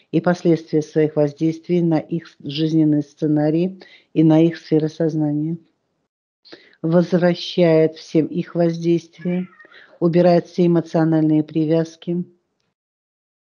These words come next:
благодарит всех за взаимодействие, провожает в средний портал, закрывает портал. Мгм. <clears throat> Также нужно изъять весь свой свет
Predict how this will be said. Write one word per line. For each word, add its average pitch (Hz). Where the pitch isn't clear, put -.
благодарит 175
всех 175
за 165
взаимодействие, 160
провожает 160
в -
средний 156
портал, 160
закрывает 160
портал. 160
Мгм. 180
<clears throat> 190
Также 165
нужно 170
изъять 160
весь 160
свой 160
свет 160